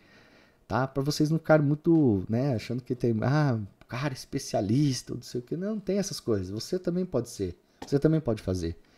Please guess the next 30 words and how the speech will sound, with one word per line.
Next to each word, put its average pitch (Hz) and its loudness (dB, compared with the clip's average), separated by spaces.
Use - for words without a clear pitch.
A 113 -4
gente 123 -4
não 170 -2
mostra 165 0
a - -4
cara 151 -2
justamente 151 -4
por - -20
causa 156 -2
disso. 123 -2
Não 113 -8
tem 175 -2
esse 156 -6
negócio 98 -6
de - -20
ser 107 -8
melhor 98 -4
que 104 -10
ninguém. 87 -6
Você 117 -4
vai 147 -4
fazer. 90 -8
Se - -16
você 110 -4
replicar 147 -2
o 120 0
que 120 -6
a - -2
gente 101 -6
fala, 127 -2